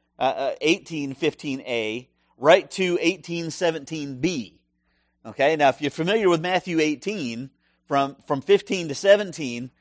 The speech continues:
what we're dealing with is church discipline. That's where Jesus tells the disciples that if a brother or sister sins against you, then here's what you're supposed to do. And there's a, a, a procedure for church discipline, right?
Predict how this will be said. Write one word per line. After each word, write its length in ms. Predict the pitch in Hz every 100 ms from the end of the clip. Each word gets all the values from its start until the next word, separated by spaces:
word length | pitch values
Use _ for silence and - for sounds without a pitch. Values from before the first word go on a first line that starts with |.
| _
what 160 | - 175
we're 100 | 160
dealing 300 | 160 185 160
with 160 | 151 135
is 100 | -
church 300 | 165 131 -
discipline. 480 | 208 - - 110
That's 160 | 120 131
where 100 | 156
Jesus 380 | 135 170 175 156
tells 260 | 160 143
the 80 | 127
disciples 720 | 135 151 202 208 160 104 - _ _ _ _ _ _ _ _ _
that 140 | 139 143
if 160 | 143
a 60 | 147
brother 360 | 139 156 170
or 60 | 156
sister 340 | - 170 180
sins 320 | 156 175 156 139
against 400 | 147 214 - 143
you, 140 | 127
then 160 | 127 135
here's 240 | 160 135
what 180 | 147 127
you're 80 | 139
supposed 300 | 147 127 -
to 80 |
do. 160 | 160 185
And 100 | 135
there's 160 | 135 135
a, 140 | 120 _ _
a, 180 | - 147 -
a 100 | 143
procedure 840 | - - 160 - 262 262 139 131
for 160 | - 147
church 320 | - 170 135
discipline, 500 | - 247 147 113 101
right? 260 | 110 175